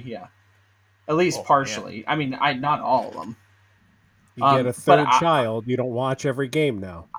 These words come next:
Speaker 1: <laughs> I, I'll, I'll say it was probably, like, like, third day got canceled. 'Cause I, I do follow spring training, right? I,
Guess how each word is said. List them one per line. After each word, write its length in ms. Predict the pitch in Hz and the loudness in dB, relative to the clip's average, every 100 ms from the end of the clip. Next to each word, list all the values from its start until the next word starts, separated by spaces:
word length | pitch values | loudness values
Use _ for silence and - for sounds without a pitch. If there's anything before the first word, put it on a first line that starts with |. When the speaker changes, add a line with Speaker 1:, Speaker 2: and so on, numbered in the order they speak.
| - _ _ _ | -18 _ _ _
Speaker 1:
<laughs> 360 | _ _ _ - | _ _ _ -4
I, 1300 | - 762 605 698 1077 1077 1077 - - - - - - | -4 -6 -10 -14 -14 -14 -14 -16 -16 -16 -4 -2 -2
I'll, 320 | 156 147 180 - | 2 4 2 0
I'll 220 | 139 165 | 2 2
say 380 | 185 - 147 135 | 2 -2 -4 -2
it 180 | 131 135 | -4 -6
was 240 | 135 135 | -6 -6
probably, 600 | - 151 135 135 135 135 | -6 -2 0 -2 -4 -6
like, 460 | 127 123 120 117 _ _ _ _ - | -6 -6 -8 -12 _ _ _ _ -6
like, 300 | 123 113 101 | -4 -4 -10
third 420 | - - 147 139 131 | -20 -6 -2 -2 -2
day 180 | 127 113 | -4 -4
got 180 | 104 | -8
canceled. 440 | - 82 73 80 78 _ _ _ - | -10 -14 -14 -16 -16 _ _ _ -8
'Cause 180 | 180 | -6
I, 260 | - 160 170 | 2 4 4
I 220 | - 156 208 | 4 2 2
do 280 | 143 175 | -2 -4
follow 340 | 160 131 123 120 | -2 -2 -2 -4
spring 320 | - 127 120 | -8 -10 -10
training, 640 | 120 123 113 110 110 113 - _ _ _ | -8 -8 -6 -8 -10 -12 -16 _ _ _
right? 160 | 180 | 2
I, 100 | 185 | 4